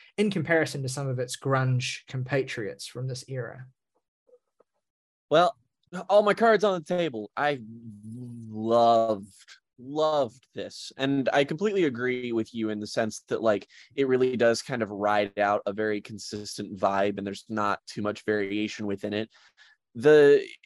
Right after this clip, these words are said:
Speaker 2: issue with that issue, however, is the fact that the, everything about it is so consistently excellent and well-maintained, and it just doesn't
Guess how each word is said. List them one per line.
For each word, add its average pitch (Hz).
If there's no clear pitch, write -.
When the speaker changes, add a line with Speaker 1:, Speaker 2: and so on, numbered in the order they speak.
Speaker 2:
issue 180
with 196
that 110
issue, 110
however, 107
is 110
the -
fact 117
that 117
the, 120
everything 156
about 135
it 135
is -
so 127
consistently -
excellent 123
and 107
well-maintained, 110
and 110
it 107
just 113
doesn't 123